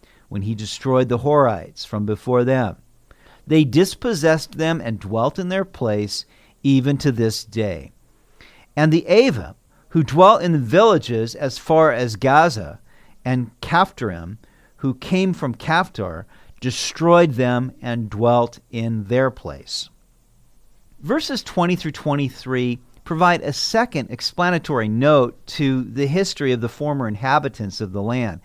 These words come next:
As Edom drove out the Horites and Moab drove out the Emim, so Ammon drove out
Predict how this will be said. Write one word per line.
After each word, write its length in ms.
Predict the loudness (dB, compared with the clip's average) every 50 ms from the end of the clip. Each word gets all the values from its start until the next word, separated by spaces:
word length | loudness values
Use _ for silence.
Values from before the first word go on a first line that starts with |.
| -20 -20 -20 -20 -20 -20 _ _ _ _ _ _ _ _ _ 2
As 220 | 4 4 4 4 0
Edom 380 | 2 4 6 6 6 6 4 2
drove 400 | 2 4 6 8 8 8 6 6
out 260 | 6 6 6 4 4
the 80 | 0 -2
Horites 720 | 0 2 4 6 6 8 8 6 6 4 2 -2 -8 -10
and 260 | -8 -6 -4 -2 2
Moab 540 | 4 6 8 8 8 8 6 4 4 2 0
drove 400 | -2 2 4 6 6 6 4 2 0
out 300 | 0 2 2 2 2 0
the 100 | -8 -6
Emim, 580 | -4 -2 0 0 0 0 0 -2 -2 -6 -8 -12 -16 _ _ _ _ _ _ _ -6
so 300 | 2 4 6 6 6 4 0 -2
Ammon 540 | 0 2 4 4 4 2 2 0 -2 -4
drove 360 | -4 0 2 4 6 4 4 2 0 0
out 340 | 2 4 4 2 2 -2